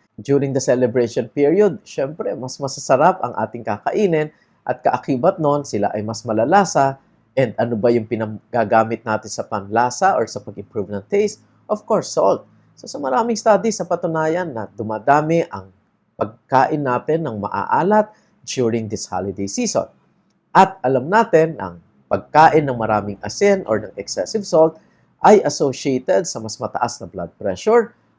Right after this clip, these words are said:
at sa pagkakaroon ng sakit sa puso at atake sa puso. Ano ba yung mga pwede nating gawin para naman hindi tayo magkaroon ng holiday heart attack phenomenon? Unang-una, ito,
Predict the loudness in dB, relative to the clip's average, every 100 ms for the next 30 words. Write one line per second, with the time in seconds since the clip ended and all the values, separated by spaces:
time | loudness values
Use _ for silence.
0 | _ 2 2 -4 -4 -4 0 2 4 4
1 | 2 -2 -10 -6 -4 -4 -8 -8 -8 -6
2 | -4 -4 -6 -10 -10 -10 -12 -8 0 0
3 | 0 -4 _ _ _ _ _ _ -2 4
4 | 6 8 6 4 2 6 4 4 0 -2
5 | -2 0 6 6 4 0 2 2 0 -2
6 | -4 -4 -4 0 2 4 2 0 0 2
7 | 2 -2 -4 -4 -2 -4 -2 -4 -4 _
8 | 2 2 -6 -6 -8 _ -6 -2 0 0
9 | -4 -8 _ _ _ _ _ -2 0 2
10 | 4 4 6 4 0 _ -2 2